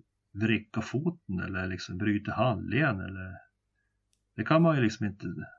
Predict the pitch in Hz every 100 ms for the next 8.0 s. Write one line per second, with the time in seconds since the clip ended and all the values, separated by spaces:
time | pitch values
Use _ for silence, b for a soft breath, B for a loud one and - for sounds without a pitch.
0 | _ - 147 131 160 90 165 - - _
1 | 120 117 110 110 - - 131 127 113 117
2 | 110 147 135 104 98 95 82 - 151 160
3 | 139 123 117 104 98 98 _ _ - -
4 | - _ _ 104 87 - 87 85 101 92
5 | 90 92 90 92 90 90 - 147 123 -
6 | - 101 82 76 82 78 82 95 _ _
7 | _ _ _ - - - - 131 - -